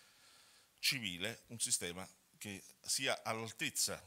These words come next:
di, di quello che la nostra storia ha rappresentato per l'umanità. Lo possiamo fare? Io penso che noi lo possiamo fare. Siamo un paese tutto sommato piccolo, invidiato da tutti, tutti vorrebbero mangiare italiano, tutti vorrebbero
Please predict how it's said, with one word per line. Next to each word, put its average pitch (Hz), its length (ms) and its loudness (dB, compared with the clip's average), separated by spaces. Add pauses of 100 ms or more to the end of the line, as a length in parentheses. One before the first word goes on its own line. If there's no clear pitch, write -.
(120)
di, 90 440 -6
di 101 160 -10
quello 123 280 2
che 98 100 -4
la 95 100 4
nostra 104 340 0
storia 87 440 0
ha 92 80 -8
rappresentato 85 680 -6
per 78 120 -10
l'umanità. 78 460 -10 (560)
Lo 104 120 -2
possiamo 113 320 4
fare? 90 240 4
Io 117 100 -2
penso 104 240 -4
che 85 80 -10
noi 90 140 -6
lo 85 80 -6
possiamo 76 320 -4
fare. 73 240 -4
Siamo 123 160 -6
un 143 60 -10
paese 139 300 -2
tutto 98 220 -12
sommato 85 360 -8
piccolo, 113 460 -10 (680)
invidiato 117 520 0
da 135 100 0
tutti, 147 320 -6
tutti 131 220 -8
vorrebbero 101 380 0
mangiare 90 320 -4
italiano, 147 500 -4
tutti 110 240 -12
vorrebbero 92 680 -8